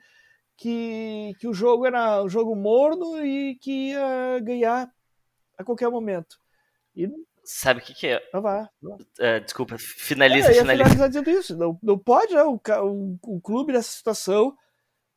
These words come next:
Speaker 1: já achar que tá, tá tudo resolvido por ter ganhado de, de times, um já rebaixado e outro que era gurizada só.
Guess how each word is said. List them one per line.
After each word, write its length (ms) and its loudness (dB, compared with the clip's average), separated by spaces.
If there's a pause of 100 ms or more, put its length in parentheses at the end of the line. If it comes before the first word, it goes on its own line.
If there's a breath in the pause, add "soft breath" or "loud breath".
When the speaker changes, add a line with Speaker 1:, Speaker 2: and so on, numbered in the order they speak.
Speaker 1:
já 720 4
achar 340 0
que 60 -18
tá, 300 4
tá 140 -6
tudo 200 -6
resolvido 520 0
por 140 -6
ter 140 -4
ganhado 880 0 (400)
de, 400 -6
de 160 -8
times, 540 -8 (600)
um 160 -4
já 140 0
rebaixado 640 0
e 40 2
outro 220 0
que 80 -4
era 200 0
gurizada 580 -2
só. 280 -8